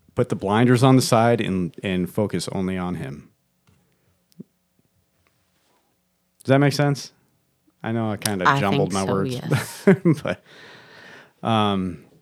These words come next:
Speaker 1: I don't know. It, I kinda question if you're not eager to please your spouse, you know?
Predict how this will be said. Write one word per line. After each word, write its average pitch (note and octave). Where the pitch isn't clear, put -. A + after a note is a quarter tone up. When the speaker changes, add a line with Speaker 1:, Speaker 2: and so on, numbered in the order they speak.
Speaker 1:
I C#3+
don't F3
know. D3
It, A2+
I C3+
kinda D3+
question C3
if G2+
you're A#2
not B2+
eager A2
to -
please G#2
your F2+
spouse, F#2
you A2
know? G#2